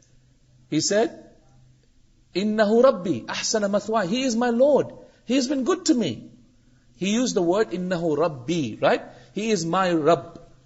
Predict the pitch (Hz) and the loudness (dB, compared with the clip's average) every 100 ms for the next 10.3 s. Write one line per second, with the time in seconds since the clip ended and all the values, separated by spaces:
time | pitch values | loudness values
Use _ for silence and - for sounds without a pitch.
0 | _ 147 180 190 170 156 147 180 165 147 | _ -4 -4 -2 -2 0 2 2 2 0
1 | 160 156 151 139 151 160 190 160 196 247 | -2 -2 -4 -4 0 0 0 -4 -4 -2
2 | 160 143 151 156 170 311 - - _ - | -2 -2 -2 -2 -4 -6 -12 -20 _ -20
3 | - 160 160 - 208 220 208 202 208 170 | -2 -2 0 0 0 0 -4 -2 -2 0
4 | 165 151 143 156 156 139 139 131 139 110 | 0 0 0 0 -2 -6 -6 -2 -2 -2
5 | - - - - - _ _ - _ - | -6 -20 -20 -20 -20 _ _ -20 _ -20
6 | - - - 147 175 254 - 220 202 165 | -20 -20 -12 2 6 6 6 4 6 4
7 | 226 208 165 175 170 170 175 120 110 147 | 2 0 -2 -2 2 2 2 -4 -4 -4
8 | 165 165 240 247 240 180 185 196 147 165 | -4 -2 2 4 2 2 2 2 2 2
9 | 156 147 165 180 160 139 143 131 135 160 | 2 0 2 2 0 -2 -2 0 4 6
10 | 180 190 - | 6 4 0